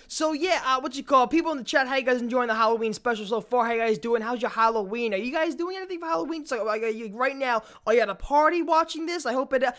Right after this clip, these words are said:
uh, guys, I, I hope you're, if, if you're at a party right now, here's what you gotta do. First of all, shut the speaker so everybody can hear you. Get a big projector or g-, find a wall or whatever the fuck. Project the fucking stream right now on the wall and have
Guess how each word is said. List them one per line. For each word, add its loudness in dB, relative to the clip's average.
uh, 0
guys, 2
I, 0
I 4
hope 0
you're, 0
if, -8
if 0
you're 2
at 2
a -4
party 2
right 2
now, -2
here's 0
what 0
you 0
gotta 6
do. 4
First -2
of -6
all, 4
shut -2
the -4
speaker -2
so -2
everybody 2
can -6
hear -2
you. -6
Get 6
a 4
big -4
projector 0
or 2
g-, -6
find 0
a 2
wall 4
or 2
whatever -2
the -4
fuck. 2
Project 0
the -2
fucking 0
stream -4
right 2
now -2
on -2
the 2
wall 2
and -4
have -8